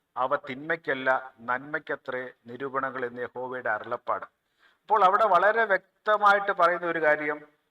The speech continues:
നമുക്ക് വേണ്ടിയുള്ള ദൈവത്തിൻ്റെ പദ്ധതി എന്ന് പറയുന്നത് അത് തിന്മയ്ക്കായിട്ടല്ല, നന്മയ്ക്കായിട്ടാണ്. അപ്പോൾ ദൈവത്തിൻ്റെ വചനത്തിൽ ഇപ്രകാരമുള്ള അനേക വാഗ്ദത്തങ്ങൾ നമുക്ക് നൽകി തന്നിട്ടുണ്ട്.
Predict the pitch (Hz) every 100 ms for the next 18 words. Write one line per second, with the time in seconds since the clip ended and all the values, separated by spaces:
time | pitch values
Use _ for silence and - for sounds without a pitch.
0 | _ _ - 135 151 175 185 180 175 175
1 | 160 156 139 151 170 170 165 160 160 151
2 | - - 127 131 151 151 151 143 135 131
3 | 131 135 135 127 131 - _ 123 131 131
4 | 127 127 156 160 - 151 143 120 123 120
5 | - 107 113 120 127 - 117 110 - 90
6 | 87 _ _ _ _ _ _ _ - 202
7 | 175 160 202 220 220 233 226 190 185 190
8 | 185 190 156 180 180 180 180 170 156 156
9 | 175 170 175 139 131 139 156 156 180 175
10 | 180 180 175 151 139 139 135 123 117 120
11 | 117 104 - 87